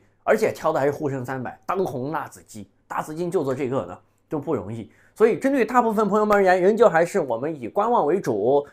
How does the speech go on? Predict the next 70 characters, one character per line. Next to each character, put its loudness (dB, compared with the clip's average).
啊， -4
以 -4
空 -6
仓 0
为 0
主， -2
以 -4
多 -2
看 -2
少 -6
动 -2
为 -2
主。 -8
然 -2
后， 0
如 2
果 2
你 -2
的 4
股 -4
票 -2
抗 -6
跌， -2
我 -8
们 -4
还 -8
可 0
以 -2
接 -2
着 -6
熬。 -8
呃， -2
别 -4
说 -2
我 0
给 -2
大 2
家 2
讲 -6
一 -10
下， -4
我 -4
那 -4
股 -10
票 -12
还 -6
真 -10
抗 -18
跌， -14
大 -4
家 0
都 0
开 -2
始 2
有 -2
点 0
不 -4
信 -2
了。 -4
“耀 -2
哥， -4
你 -2
买 -4
的 -2
啥 -4
那 0
么 0
抗 -6
跌 -2
啊？” -4